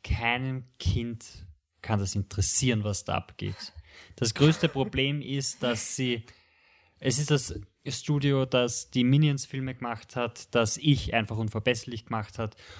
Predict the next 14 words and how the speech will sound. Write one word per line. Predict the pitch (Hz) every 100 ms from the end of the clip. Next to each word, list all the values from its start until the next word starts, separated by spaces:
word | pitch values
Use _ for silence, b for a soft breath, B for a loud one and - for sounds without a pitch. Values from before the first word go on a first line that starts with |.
| B B
Und | 127 120 -
sie | 110 135
fangen | 117 117 131 131
sogar | - 113 113 113
in | 113 107 _
Pixar-Manier, | 135 123 - 120 113 113 117 113 -
Manier | - 113 113 117 113
mit | - 120 104
einem | 110 110 110 -
Kurzfilm | - 139 127 - - 120 107
von | 110
den | 104 107
Minions | 110 107 101 -
an. | 95 92